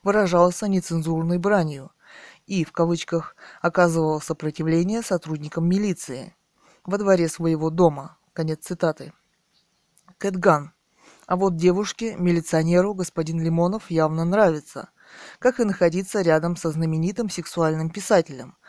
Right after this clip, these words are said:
который ведёт себя всё-таки светски.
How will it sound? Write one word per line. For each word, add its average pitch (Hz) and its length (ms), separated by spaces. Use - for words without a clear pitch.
который 233 380
ведёт 180 380
себя 156 320
всё-таки 156 400
светски. 160 640